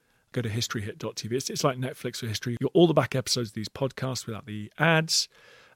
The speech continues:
You've also got hundreds of history documentaries on there. We are doing our best. We're keeping the team together.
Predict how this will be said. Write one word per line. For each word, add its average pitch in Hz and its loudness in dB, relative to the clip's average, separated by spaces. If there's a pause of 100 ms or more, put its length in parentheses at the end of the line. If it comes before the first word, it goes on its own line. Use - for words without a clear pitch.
(120)
You've 131 0
also 143 4
got 110 -8
hundreds 120 -2
of 101 -6
history 110 -4
documentaries 107 -6
on 104 -6
there. 104 -6
We 117 -4
are 113 -6
doing 123 2
our 113 -4
best. 110 -6
We're 110 -6
keeping 131 -4
the 113 -4
team 110 -6
together. 104 -8